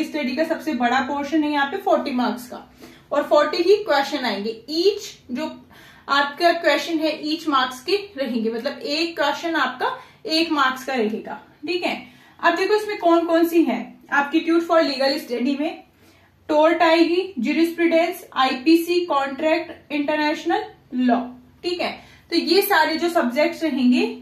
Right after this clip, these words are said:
ये आपके aptitude for legal study में रहने वाले हैं, ठीक है। एक तरीके से बात करें हम ये basic study है,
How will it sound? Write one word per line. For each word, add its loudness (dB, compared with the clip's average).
ये 2
आपके 2
aptitude 0
for 0
legal -4
study -4
में -6
रहने 2
वाले -4
हैं, -14
ठीक -2
है। 2
एक -6
तरीके 0
से 2
बात 0
करें -4
हम 2
ये 0
basic -2
study -2
है, -6